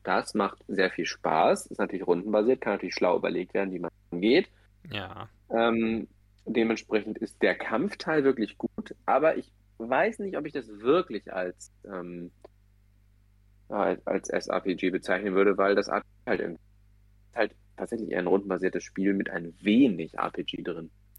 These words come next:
Speaker 2: Also
Speaker 1: Und wie
Speaker 2: vielleicht
Speaker 1: ich das
Speaker 2: eher
Speaker 1: natürlich finde.
Speaker 2: ein rundenbasiertes Roguelike oder ähnliches, ja.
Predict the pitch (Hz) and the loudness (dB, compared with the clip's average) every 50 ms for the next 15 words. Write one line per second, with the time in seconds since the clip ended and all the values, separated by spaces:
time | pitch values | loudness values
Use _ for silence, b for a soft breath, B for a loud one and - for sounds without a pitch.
0 | - _ - 113 110 101 107 87 87 95 104 98 98 98 - 95 95 98 98 98 | -20 _ -8 -8 -6 -2 -2 -2 -2 -4 -4 -4 -4 -2 -2 -4 -4 -4 -4 -6
1 | 95 98 92 85 82 - 95 95 98 - - _ _ _ _ _ _ _ _ _ | -6 -6 -6 -6 -6 -8 -10 -14 -18 -20 -20 _ _ _ _ _ _ _ _ _
2 | _ _ _ _ _ _ _ - - 104 - - 110 92 95 92 107 98 - 98 | _ _ _ _ _ _ _ -12 -12 -12 -12 -12 -14 -14 -14 -14 -14 -16 -14 -14
3 | - - 113 101 98 101 101 - - 98 92 95 95 92 - - - - - - | -14 -10 -8 -6 -6 -8 -8 -10 -10 -8 -8 -8 -8 -12 -16 -20 -20 -20 -20 -18
4 | - - - - - - - - - - - - | -18 -16 -18 -18 -20 -20 -20 -20 -18 -16 -16 -16